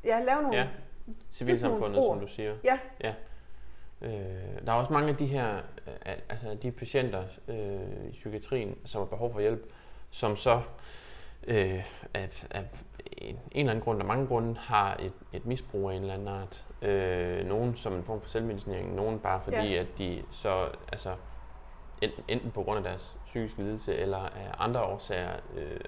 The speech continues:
Speaker 2: har, har en social udfordring, som gør, at de, de ender der. Og, og det er jo, det er jo, det er patienter, borgere, som er en udfordring for psykiatrien, fordi det,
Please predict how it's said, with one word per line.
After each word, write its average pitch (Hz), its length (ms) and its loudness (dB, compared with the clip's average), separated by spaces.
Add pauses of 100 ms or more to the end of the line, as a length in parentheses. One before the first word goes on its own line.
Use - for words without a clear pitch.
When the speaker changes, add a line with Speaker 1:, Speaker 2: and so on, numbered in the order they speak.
(160)
Speaker 2:
har, 110 260 -4
har 101 100 -2
en 98 80 -4
social 107 300 -2
udfordring, 92 520 -4
som 92 120 -4
gør, 95 140 4
at 95 180 -2
de, 92 180 -6 (480)
de 95 200 -4
ender 101 180 0
der. 107 260 0 (440)
Og, 92 260 6
og 101 140 0
det 135 80 8
er - 80 8
jo, - 0 - (160)
det - 100 -6
er 131 40 6
jo, 120 100 6 (560)
det 120 180 4
er 95 500 2 (320)
patienter, 113 320 -4 (120)
borgere, 113 340 6
som 104 180 -2
er 95 40 2
en 92 100 0
udfordring 95 600 2
for 113 320 6 (240)
psykiatrien, 104 560 0
fordi 101 300 -2
det, 95 340 2